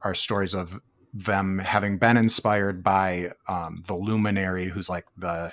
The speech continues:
nameless hero protagonist, um, who's featured in, like, Smash Bros and the D L C and stuff. Um, so it's being inspired by the Luminary. They go out and inspire other people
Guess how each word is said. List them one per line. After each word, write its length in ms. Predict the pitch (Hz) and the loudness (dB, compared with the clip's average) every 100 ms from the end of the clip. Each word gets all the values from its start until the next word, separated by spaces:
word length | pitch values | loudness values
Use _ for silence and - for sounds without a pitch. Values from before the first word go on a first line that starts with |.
| - | -8
nameless 600 | 101 92 92 90 90 - - | -6 -4 -4 -4 -4 -6 -6
hero 320 | 104 92 90 | -4 -4 -4
protagonist, 840 | - 98 95 90 92 87 - - - _ _ _ - | -6 -4 -2 -2 -4 -2 -4 -6 -20 _ _ _ -10
um, 300 | 92 85 85 - _ _ _ _ _ _ _ | -8 -8 -10 -16 _ _ _ _ _ _ _
who's 360 | - 104 92 - | -6 -4 -4 -6
featured 360 | - 98 101 | -4 -4 -2
in, 100 | 95 | -2
like, 160 | 82 82 | -2 -2
Smash 340 | - 90 78 - | -2 0 -2 -4
Bros 260 | 85 85 87 | -6 -4 -6
and 140 | 165 | -6
the 40 | |
D 140 | - 156 | -8 -8
L 140 | 160 | -6
C 160 | - 151 | -6 -6
and 120 | 165 | -4
stuff. 380 | - 156 165 - _ _ _ _ - | -2 -2 -4 -6 _ _ _ _ -6
Um, 480 | 90 82 78 80 - | -4 -4 -6 -12 -8
so 140 | - 104 | -4 -4
it's 100 | - | 0
being 280 | 123 120 | 4 6
inspired 440 | 117 107 117 107 101 | 4 2 2 2 2
by 120 | 101 | 0
the 80 | 98 | 0
Luminary. 400 | 101 101 98 95 | -2 0 0 -2
They 160 | 95 | -2
go 100 | 92 | 0
out 160 | 92 87 | 0 0
and 100 | 92 | -2
inspire 460 | 85 - 92 87 87 | -2 -2 0 0 -2
other 220 | - - | -4 -6
people 520 | - 92 90 165 165 | -6 -6 -4 -4 -6